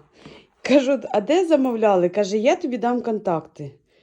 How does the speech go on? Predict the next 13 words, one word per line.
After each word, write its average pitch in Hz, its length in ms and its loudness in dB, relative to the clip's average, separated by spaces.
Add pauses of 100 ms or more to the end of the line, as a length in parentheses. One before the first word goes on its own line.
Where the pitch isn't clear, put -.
(380)
То - 120 -12
й 185 60 -6
дала 220 280 0
мені 302 240 4
контакти 233 640 2
в 247 100 -8
Фейсбуці, 254 640 -8
я 254 200 0
замовила. 208 680 0
Ой, 302 440 0
Боже, 277 400 -6
яка 262 240 -6
краса! 220 640 -8